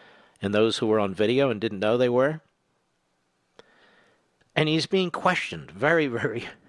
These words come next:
aggressively by Brian Helter Stelter, B S Brian Stelter. Not really, that's a joke.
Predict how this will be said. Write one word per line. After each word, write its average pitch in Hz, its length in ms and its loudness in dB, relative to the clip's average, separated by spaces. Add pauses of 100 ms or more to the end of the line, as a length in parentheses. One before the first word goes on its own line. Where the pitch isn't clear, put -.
aggressively 110 640 2
by 104 240 2
Brian 113 460 0
Helter 127 420 0
Stelter, 117 640 0 (200)
B 117 180 2
S - 440 -2
Brian 92 300 -4
Stelter. - 440 -8 (840)
Not 127 200 4
really, 110 260 2
that's 98 260 -2
a 104 40 -8
joke. - 380 -12